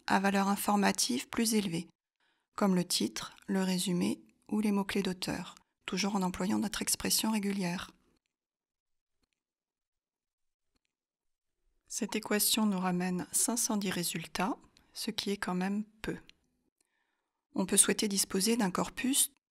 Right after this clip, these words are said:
plus volumineux, notamment pour pouvoir faire opérer des outils de fouille, tels que des outils de détection d'entités nommées que l'on compte pour notre part employer. Il faut donc élargir un peu notre équation sans trop générer de bruit.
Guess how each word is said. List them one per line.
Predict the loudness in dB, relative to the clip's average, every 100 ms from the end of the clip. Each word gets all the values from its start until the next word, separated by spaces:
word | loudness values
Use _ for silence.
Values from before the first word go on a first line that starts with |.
| _
plus | -6 -2
volumineux, | 0 2 2 2 0 -2 -6 -8 -6
notamment | -2 -2 0 -2
pour | -4 -10
pouvoir | -2 0 0
faire | 0 -2 -2
opérer | -2 -2 0
des | -2 -4
outils | -4 -4
de |
fouille, | -6 -2 2 2 0 _ _ _ _ _ _ _
tels | 0 0
que | 0
des | -2 0 -2
outils | -2 -2
de | 0
détection | 0 -2 0 0 0 0
d'entités | -2 -2 -2 -2
nommées | 0 2 2 0 -2 -6
que | -4
l'on | -4
compte | -2 -2 -2
pour | -2 -4
notre | -2 -6
part | -2 -2
employer. | -2 -2 -6 -6 -10 -14 _ _ _ _ _ _ _ _ _ _ _ -14
Il |
faut | -2 0
donc | 2 2
élargir | 4 6 6 6
un | 2
peu | 2
notre | 2 2 -2
équation | 0 2 2 2 2
sans | 2 0
trop | 0 2
générer | 2 2 0
de | -2
bruit. | -4 -8 -10